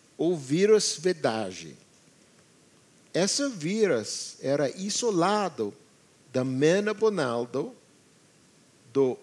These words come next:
urina de uma mulher grávida durante a epidemia da Zika, lá no Rio. Isso é muito importante. Isso é um vírus primário.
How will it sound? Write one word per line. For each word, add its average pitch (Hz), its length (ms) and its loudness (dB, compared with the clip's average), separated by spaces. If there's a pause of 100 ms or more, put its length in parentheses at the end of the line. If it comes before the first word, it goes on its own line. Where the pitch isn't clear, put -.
urina 180 540 0
de 170 120 -6
uma 160 220 -2
mulher 139 600 2
grávida 143 640 -2
durante 151 500 -4
a 135 40 -2
epidemia 143 540 -4
da 139 140 0
Zika, 110 640 -6 (760)
lá 165 560 6 (180)
no 139 200 -2
Rio. 120 340 -4 (1200)
Isso 165 260 0
é 185 60 4
muito 156 400 0
importante. 135 720 -6 (140)
Isso 151 280 -4
é 180 40 0
um 147 500 -4
vírus 170 420 -2
primário. 139 840 -2